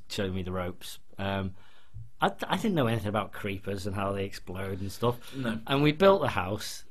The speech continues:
Speaker 1: and I climbed up onto the roof, and I was looking out, and it was dark, and the creeper came along, and Reg was like, "Don't provoke it." I was like, "But
Speaker 2: Yeah,
Speaker 1: why,
Speaker 2: stay
Speaker 1: why,
Speaker 2: away from that.
Speaker 1: stay away,
Speaker 2: Don't
Speaker 1: it'll blow
Speaker 2: provoke
Speaker 1: up."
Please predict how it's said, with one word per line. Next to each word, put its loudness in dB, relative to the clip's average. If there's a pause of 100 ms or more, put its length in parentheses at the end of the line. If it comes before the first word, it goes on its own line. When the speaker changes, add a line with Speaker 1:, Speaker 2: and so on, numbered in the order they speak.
Speaker 1:
and 2
I 4
climbed 4
up 2
onto 4
the 4
roof, 4
and 0
I 2
was 0
looking 2
out, 0
and -2
it 0
was -4
dark, 0
and -2
the -2
creeper 4
came 0
along, -4 (500)
and -2
Reg 2
was -4
like, 0
"Don't 2
provoke -4
it." -6 (420)
I -10
was -8
like, -4
"But -2
Speaker 2:
Yeah, -2
Speaker 1:
why, 0
Speaker 2:
stay 2
Speaker 1:
why, 6
Speaker 2:
away 6
from -2
that. 0 (100)
Speaker 1:
stay -2
away, 6
Speaker 2:
Don't 8
Speaker 1:
it'll 6
blow 12
Speaker 2:
provoke 2
Speaker 1:
up." -8